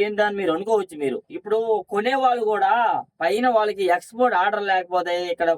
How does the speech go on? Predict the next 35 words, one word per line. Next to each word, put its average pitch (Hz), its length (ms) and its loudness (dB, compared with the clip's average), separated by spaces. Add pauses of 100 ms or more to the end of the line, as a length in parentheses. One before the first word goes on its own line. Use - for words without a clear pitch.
కొనుక్కొని 202 420 -2
ఏం 190 140 -2
చేస్తారు 180 380 0
చెప్పండి? 170 360 -2 (400)
ఇక్కడ 175 140 0 (120)
కొన్న 180 240 2
సరుకు 247 280 2
అక్కడ 202 200 -8
వాళ్ళకి 196 220 0
అమ్ముడు 226 240 0
పోవాలి, 202 380 2
పైకి 220 300 0
ఎక్స్‌పోర్ట్ 220 400 -4
వాళ్ళకి 208 280 0 (480)
పోవాలి 202 360 0
కదా 196 180 -4
ఎప్పటికప్పుడు. 208 500 -2 (760)
వాళ్ళు 220 340 2
మరి 208 200 0
ఆలోచించాలి 196 520 2
కదా, 160 180 2
వాళ్ళ 190 200 2
గురించి 226 280 -2
మనం 190 220 -2
ఆలోచించాలి. 185 480 0
వాళ్ళు 175 220 2
ఏదో 220 100 0 (100)
మోసం 202 200 -2 (100)
చేస్తున్నారు, 196 340 -2
చేస్తారని 185 480 0
కాదు. 156 220 -2 (560)
వాళ్ళు 185 340 2
కూడా 208 120 0 (120)
రూపాయి 190 320 0
పెట్టుబడి 208 360 0